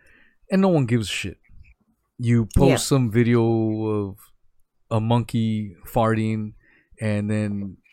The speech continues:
Speaker 1: taking his finger and smelling his butthole afterwards, and
Speaker 2: And everyone
Speaker 1: everyone's
Speaker 2: loves it.
Speaker 1: commenting, and everyone t-, talks
Speaker 2: Yep.
Speaker 1: about, they, they care about stupid shit.
Speaker 2: Yeah, I
Speaker 1: But the
Speaker 2: know.
Speaker 1: real shit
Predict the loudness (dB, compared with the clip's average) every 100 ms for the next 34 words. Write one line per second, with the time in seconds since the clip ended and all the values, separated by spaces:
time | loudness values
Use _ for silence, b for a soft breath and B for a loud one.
0 | _ -4 -2 -2 -4 -4 -4 -2 -4 -4
1 | -8 -12 -18 -16 -12 -4 -2 -2 -4 -4
2 | -4 -2 -2 -2 -2 -6 -8 -6 -6 -6
3 | -12 -20 b b b b 0 4 4 4
4 | 4 6 4 4 2 0 -2 -2 0 -2
5 | -4 -6 -14 -16 2 2 2 -2 -8 -8
6 | B B 4 4 4 0 0 0 2 0
7 | -2 -2 -2 0 -2 -2 -2 -4 _ -20
8 | _ _ _ -4 2 4 4 4 4 4
9 | 6 4 2 2 0 0